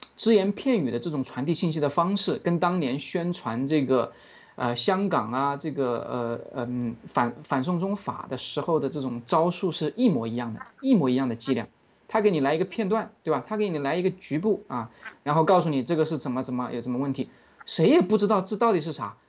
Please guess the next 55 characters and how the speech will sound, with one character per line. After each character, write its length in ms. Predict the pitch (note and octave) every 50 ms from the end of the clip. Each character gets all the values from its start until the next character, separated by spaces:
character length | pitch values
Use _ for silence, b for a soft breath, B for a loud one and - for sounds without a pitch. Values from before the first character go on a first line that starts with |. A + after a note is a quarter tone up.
| _ _ -
去 140 | - C#4
哪 180 | B3 G#3 E3 B3+
里 120 | C4 G3+
搜？ 300 | F#3+ - F3+ F#3 F#3+ F#3+ - _ _ -
你 80 | - C4
百 200 | B3+ A#3+ G3+ F3+
度 140 | G3 C4 C4
也 80 | A3+
搜 160 | G#3+ - B3 B3
不 80 | A3
到 160 | B3 C#4+ C#4+
啊， 180 | C4+ B3+ A#3 A#3 -
Google 240 | - C#4 C4 D4 C#4
我 120 | A#3 B3
也 60 | A#3
上 220 | A3 - C4+ B3+ A#3
不 80 | A#3+
了 180 | A3 D#3+ C3 C3
啊， 200 | E3+ G#3 G3+ b b b b
啊， 220 | - B3+ B3+ B3+ -
谁 260 | - - - F3+ A3+
创 260 | A#3 - - C#4+ C#4 B3
造 180 | B3+ B3 B3
的 60 | A3+
呀？ 120 | A3 G#3+ G#3
我 160 | F#3+ A#3 A#3+
找 200 | A#3+ - G3 A#3
找 120 | B3 A3+
这 100 | G#3+ B3
个 60 | G#3+ F#3
人 100 | F#3 G#3
到 140 | B3+ B3+
底 80 | A#3 G#3+
是 160 | G#3 - C4+
不 60 | A3+
是 60 | G#3+ A3
骗 360 | - - - C#4 C#4+ B3+ A#3+
子 100 | F#3+ G#3
啊， 140 | G#3 G3 F3+
对 100 | G#3 F#3+
不 60 | G3
对？ 100 | G#3 G3+
这 140 | G3+ B3 G#3+
个 60 | G3+
人 140 | G3 G#3 G#3
背 220 | - B3+ B3 A3+
景 160 | F3 F3+ E3+
啊、 60 | E3+
历 200 | G3 A#3 C4 C4
史 140 | A#3 - G3
我 120 | F3 D3 C#3
查 280 | - - B2 G#2+ G3+
一 80 | C#4 C4
查 160 | - D#3+ E3
嘛， 220 | E3+ C#3+ A#2+ B